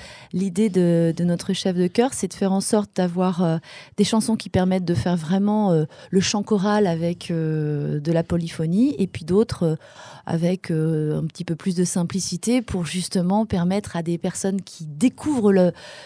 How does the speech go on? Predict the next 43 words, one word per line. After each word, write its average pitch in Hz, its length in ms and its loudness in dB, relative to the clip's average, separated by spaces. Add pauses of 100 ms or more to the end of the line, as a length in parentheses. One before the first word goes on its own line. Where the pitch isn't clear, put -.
(160)
l'univers 214 540 0
de 196 80 2
la 180 160 2
chorale, 190 600 0
bah, 160 100 -4
euh, 151 640 -4 (180)
voilà, 165 320 -2
des, 160 800 -4
des 165 240 -4
entrées, 196 460 -2
euh, 156 280 0 (460)
avec 165 240 -4
un 156 80 0 (160)
tout 269 100 -6
petit - 220 -8
peu 208 140 4
moins 196 220 2
de 190 60 0
technique 226 480 0
et 190 80 2 (400)
avec 175 340 2
une 170 180 2
accessibilité, 165 840 0
euh, 160 420 4
pour 147 160 -2
un 147 80 0
public, 165 500 -6
euh, 156 300 2 (540)
euh, 160 440 -2
voilà, 175 260 0
qui - 120 -6
a 156 60 2
envie 156 240 -4
d'écouter 165 400 -6
des 156 120 -4
chansons, 175 760 -4
euh, 151 500 0
qu'il 156 240 -2
entend 151 180 0
à 151 60 2
la 147 80 0
radio 170 320 2
notamment. 196 500 2